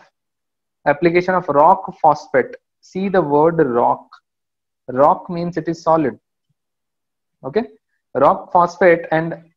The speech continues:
all other phosphatic fertilizers is possible. Underline the rock phosphate. Increased availability of nutrients to the plants is possible. This is correct. When you are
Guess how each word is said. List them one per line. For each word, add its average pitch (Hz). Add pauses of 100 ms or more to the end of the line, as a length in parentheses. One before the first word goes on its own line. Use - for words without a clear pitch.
all 180
other 175
phosphatic 160
fertilizers 160
is 170
possible. 120 (1200)
Underline 170
the 175
rock 147
phosphate. 120 (840)
Increased 202
availability 175
of 180
nutrients 156
to 156
the 156
plants 147
is 160
possible. 123
This 139
is 160
correct. 131 (260)
When 131
you 143
are 143